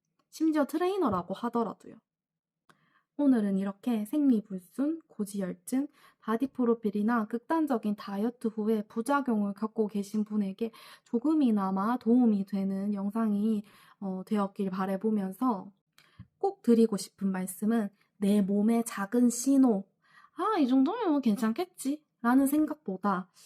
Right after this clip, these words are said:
어, '나한테 조금 지금 무리가 되고 있는 거는 아닐까?'라고 한 번 더 생각해 보셨으면 좋겠습니다. 누군가에게는 오늘 저의 이 경험담이 도움이 되고 위로가 되었으면 좋겠습니다.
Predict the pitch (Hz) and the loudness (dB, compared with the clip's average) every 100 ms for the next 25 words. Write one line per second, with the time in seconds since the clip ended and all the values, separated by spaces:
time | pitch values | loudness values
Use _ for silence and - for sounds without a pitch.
0 | - - - _ - 226 220 220 220 214 | -20 -20 -20 _ -4 0 0 0 0 0
1 | 208 254 285 262 247 240 240 226 214 202 | 2 2 4 2 2 2 2 2 0 0
2 | 196 359 466 233 208 196 208 247 254 277 | 0 2 4 2 0 -2 0 2 2 2
3 | 240 196 190 - 190 190 294 - 180 240 | 0 -2 -4 -6 -4 0 0 -2 -2 -2
4 | - _ _ _ _ 208 202 202 196 196 | -6 _ _ _ _ -4 -4 -2 -4 -2
5 | 208 208 202 214 262 254 - 220 202 202 | -2 0 -2 2 2 2 -4 -6 -4 -6
6 | 196 - 190 185 - 202 - 185 190 - | -6 -6 -6 -6 -10 -12 -12 -16 -18 -20
7 | _ _ _ _ _ _ _ - 233 294 | _ _ _ _ _ _ _ -6 0 0
8 | 262 208 196 190 196 247 226 - 220 226 | 2 0 -2 -2 0 0 0 -2 0 2
9 | 202 202 196 - 190 190 190 202 202 202 | 2 0 -2 -4 -6 -4 -4 -6 -4 -2
10 | 214 202 180 175 202 247 175 - _ _ | 0 -2 -2 -4 2 2 0 -6 _ _
11 | _ 214 220 214 196 185 180 - 262 349 | _ 2 4 4 0 -2 -6 -2 0 0
12 | 220 202 220 214 190 233 262 233 214 - | 0 2 2 0 -2 -4 -4 -4 -4 -6
13 | 202 196 208 _ 208 _ | -10 -8 -10 _ -20 _